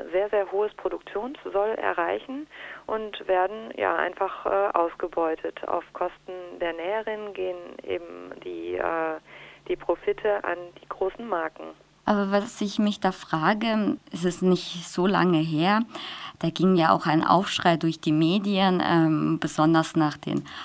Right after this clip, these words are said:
Speaker 2: Bränden und den, äh, Fabrikzusammenstürzen. Hat sich da die Lage trotzdem, also es wurde ja in den <laughs> Medien mehr als genug berichtet, wie die Produktionsbedingungen sind,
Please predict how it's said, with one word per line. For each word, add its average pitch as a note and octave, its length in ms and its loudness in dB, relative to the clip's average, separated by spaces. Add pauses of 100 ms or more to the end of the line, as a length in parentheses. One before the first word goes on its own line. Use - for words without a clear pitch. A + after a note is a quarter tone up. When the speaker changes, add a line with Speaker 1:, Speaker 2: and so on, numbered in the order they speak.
(120)
Speaker 2:
Bränden F3 500 2
und D3+ 240 0
den, D3+ 260 2
äh, D3+ 280 0
Fabrikzusammenstürzen. F3 1600 -2 (720)
Hat G3 200 -2
sich G3 180 -4
da F#3 160 4
die F3+ 140 -4
Lage F3+ 420 4
trotzdem, G3 720 0
also E3 260 0 (200)
es - 200 -6
wurde F3+ 200 0
ja F3 80 0
in E3+ 60 2
den - 160 -8
<laughs> D#3+ 60 -16
Medien E3+ 460 4
mehr F3+ 160 2
als E3 180 -2
genug E3+ 340 2 (420)
berichtet, F3 520 2 (160)
wie F3+ 120 0
die F3 100 0
Produktionsbedingungen D#3+ 1400 0
sind, D#3 340 2